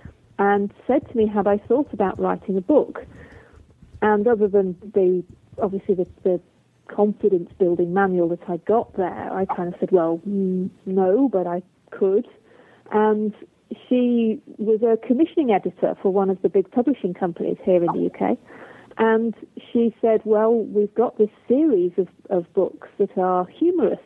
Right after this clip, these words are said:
books, and I wondered if you might like to do the horse version." So after a couple of conversations and lunch,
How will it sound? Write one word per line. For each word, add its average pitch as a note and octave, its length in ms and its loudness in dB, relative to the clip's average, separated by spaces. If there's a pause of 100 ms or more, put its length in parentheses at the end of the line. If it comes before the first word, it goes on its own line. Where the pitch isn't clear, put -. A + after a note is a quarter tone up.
books, - 320 -10
and G#3+ 140 2
I G#3 60 2
wondered G3 320 2
if G3 120 2
you G3+ 140 0
might F#3 260 -4 (200)
like F#3 400 -6
to - 80 -20
do G3 160 2
the G3+ 100 0
horse F4+ 320 0
version." F#3 480 -2 (920)
So A3 340 2
after A3+ 300 0
a G#3 60 2
couple A3+ 260 -2
of G#3 80 0
conversations G3 720 -2
and F#3 200 0
lunch, G#3 280 -2